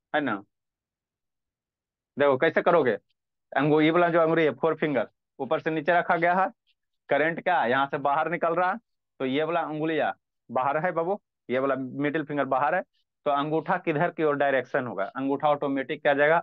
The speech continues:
अ, आपको इधर जाएगा, इस direction में जाएगा, है ना, इस direction में जाएगा, है ना। तो वही यहाँ पे करके आपको बताया गया है। ठीक, देखो उधर जा रहा है, इधर स्विच on कर रहा है तो उधर जा रहा है ना।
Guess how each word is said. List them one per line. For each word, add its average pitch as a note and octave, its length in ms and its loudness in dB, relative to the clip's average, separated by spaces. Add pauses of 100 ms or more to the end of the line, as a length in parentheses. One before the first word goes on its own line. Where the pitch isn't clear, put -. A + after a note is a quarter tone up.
(120)
अ, A#2 400 2
आपको C3 380 0 (340)
इधर B2+ 260 0
जाएगा, G2 320 -2
इस B2 160 -8
direction G#2+ 400 -2
में G2 120 -6
जाएगा, F2+ 280 -2
है C3 60 -2
ना, C3+ 200 -6
इस A#2 160 -6
direction F#2+ 400 0
में F2+ 140 -12
जाएगा, F#2+ 200 -8
है E3 60 -4
ना। G#2 120 -8 (360)
तो A#2+ 60 2
वही B2 220 4
यहाँ B2+ 180 4
पे B2+ 120 -4
करके A#2+ 280 0
आपको A#2 200 -2
बताया G2+ 420 -2
गया F#2 200 -10
है। F2+ 60 -18 (720)
ठीक, F#3+ 160 0 (760)
देखो B2 300 -2 (140)
उधर B2+ 200 4
जा D#3 140 6
रहा E3 180 4
है, F3 60 -6 (560)
इधर C3 180 4
स्विच C#3 280 2
on D3+ 240 2
कर D#3+ 120 2
रहा D#3 160 2
है A2+ 80 0
तो A2+ 140 0
उधर A2 180 0
जा C3 160 0
रहा E3+ 220 -2
है A3 60 -8
ना। A2+ 180 -10